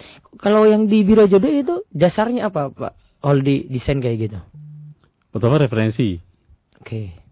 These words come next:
Speaker 2: Referensi, kemudian
Speaker 1: Oh ya, yang
Speaker 2: Aduh.
Speaker 1: waktu itu saya kasih referensi
Speaker 2: Iya,
Speaker 1: kayak gini
Speaker 2: referensi.
Speaker 1: ya. Oke,
Speaker 2: Iya,
Speaker 1: terus?
Speaker 2: itu, eh, material sih.
Speaker 1: Hmm.
Speaker 2: Milih materialnya yang lebih, apa, simple.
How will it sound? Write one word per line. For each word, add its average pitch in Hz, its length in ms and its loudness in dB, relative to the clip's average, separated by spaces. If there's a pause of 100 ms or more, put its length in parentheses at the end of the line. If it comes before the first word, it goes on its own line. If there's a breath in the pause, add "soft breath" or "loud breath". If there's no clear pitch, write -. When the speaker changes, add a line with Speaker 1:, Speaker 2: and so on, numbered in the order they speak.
Speaker 2:
Referensi, 87 580 -8
kemudian 90 600 -8 (680 soft breath)
Speaker 1:
Oh 170 140 0
ya, 156 160 0
yang 147 80 -6
Speaker 2:
Aduh. 135 80 -6
Speaker 1:
waktu 120 160 -8
itu 156 60 -6
saya 160 120 -2
kasih 143 240 -2
referensi 135 300 0
Speaker 2:
Iya, 127 160 4
Speaker 1:
kayak 131 160 0
gini 135 160 2
Speaker 2:
referensi. 113 180 -2
Speaker 1:
ya. 104 60 -10
Oke, 113 240 -6
Speaker 2:
Iya, 104 80 -12
Speaker 1:
terus? 131 300 -4
Speaker 2:
itu, 104 200 -8 (380)
eh, 95 720 -10 (2000)
material 113 540 2
sih. 98 200 -10 (200)
Speaker 1:
Hmm. 120 200 -20
Speaker 2:
Milih 98 220 -4
materialnya 95 540 -6
yang 92 80 -12
lebih, 90 960 -10 (260)
apa, 101 200 -12
simple. 98 600 -8